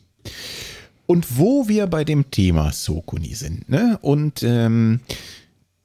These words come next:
dem, was wir uns so zurechtgesponnen haben in Bezug auf deren Modelle, wo wir uns überlegt haben, ja, ah, der Guide ist das gestützte Äquivalent zum Ride und der Hurricane wahrscheinlich zum Triumph und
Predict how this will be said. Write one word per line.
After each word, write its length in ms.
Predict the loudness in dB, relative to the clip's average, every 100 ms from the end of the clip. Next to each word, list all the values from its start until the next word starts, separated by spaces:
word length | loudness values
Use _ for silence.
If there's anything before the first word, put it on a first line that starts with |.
| _ _ _ _ -16 -2
dem, 300 | 2 4 4
was 180 | 2 0
wir 140 | 0 2
uns 180 | 2
so 140 | 2 0
zurechtgesponnen 1200 | 2 0 0 -2 -4 -4 -2 0 2 4 2 2
haben 480 | 0 0 2 0 2
in 160 | 0
Bezug 420 | -2 -4 -6 -4
auf 220 | -2 -2 -2
deren 320 | 0 0 0
Modelle, 880 | -4 -2 0 2 4 4 4 2 0
wo 40 |
wir 40 | -2
uns 180 | -2 -2
überlegt 420 | -2 0 0 0
haben, 340 | 0 2 0
ja, 560 | 0 0 2 2 0 -2
ah, 220 | -2 0 -2
der 140 | -4
Guide 460 | -4 0 2 2 0
ist 160 | -4 -4
das 160 | -2
gestützte 440 | -4 -2 -4 -2 -6
Äquivalent 500 | -2 0 2 2 0
zum 200 | -4 0
Ride 580 | 2 2 2 2 0 0
und 180 | 0
der 160 | 2 2
Hurricane 420 | 2 2 0 0
wahrscheinlich 420 | 0 0 0 -2
zum 200 | -2 -6
Triumph 680 | 0 2 2 4 4 4 2
und 240 | 0 -2